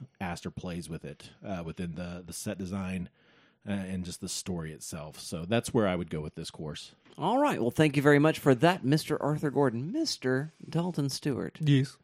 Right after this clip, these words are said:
Speaker 2: What does your syllabus look like?
Speaker 3: Well, we're gonna revisit The Well. We're gonna go back to one of our, our favorite, uh, recurring segments, uh, A Star Study. We're, we're, we're gonna do one of those classes.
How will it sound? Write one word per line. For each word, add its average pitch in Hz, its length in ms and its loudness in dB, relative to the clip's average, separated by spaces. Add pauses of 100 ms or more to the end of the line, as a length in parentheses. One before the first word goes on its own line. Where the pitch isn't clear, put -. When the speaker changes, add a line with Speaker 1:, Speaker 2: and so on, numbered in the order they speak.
(100)
Speaker 2:
What 240 100 2
does 165 120 0
your 185 100 0
syllabus 104 380 -2
look 87 140 -8
like? 62 180 -8 (100)
Speaker 3:
Well, 233 200 10
we're 233 120 12
gonna 220 160 12
revisit 151 440 10
The 127 80 8
Well. 104 480 6
We're 185 160 6
gonna 160 200 6
go 135 120 8
back 120 300 6
to 120 120 2
one 107 200 4
of 101 100 -2
our, 101 160 0
our 110 160 -2
favorite, 127 640 4
uh, 104 400 0 (240)
recurring 127 600 2
segments, 120 720 0
uh, 110 280 0
A 113 60 2
Star 175 340 10
Study. 113 600 2
We're, 139 240 -8
we're, 139 260 0
we're 160 140 4
gonna 156 120 6
do 143 160 6
one 139 80 6
of 127 60 6
those 110 180 2
classes. - 540 -4